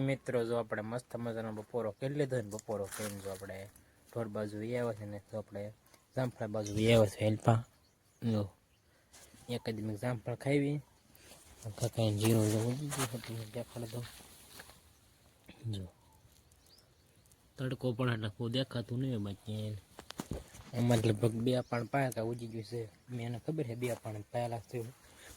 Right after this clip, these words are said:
ઉગી ગયું સારું એમ તો. એમ નોખું નોખું હોય, પા પ્રમાણે વધુ પા હોય તો બે પાણ પાવા પડે, ત્રણ પાણ પાવા પડે, એવું છે એમ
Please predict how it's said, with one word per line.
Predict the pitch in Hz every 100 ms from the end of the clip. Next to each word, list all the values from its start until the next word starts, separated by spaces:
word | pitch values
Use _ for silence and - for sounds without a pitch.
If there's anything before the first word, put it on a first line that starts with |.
| -
ઉગી | 139 151 123
ગયું | 117
સારું | 120 117 117
એમ | 113 123
તો. | 131 139 - - - - - - - - _ _ _ - _ -
એમ | 135 139 147
નોખું | 160 135 131
નોખું | 123 127
હોય, | 120 -
પા | 127 117
પ્રમાણે | 123 117 120 123
વધુ | 117 113 117 127
પા | 120 110
હોય | 107 -
તો | 117 117 -
બે | 135 135
પાણ | 135 123
પાવા | 123 117
પડે, | 110 107
ત્રણ | - 127 117
પાણ | 120 110
પાવા | 120 117
પડે, | 110
એવું | 113 107
છે | 104
એમ | 120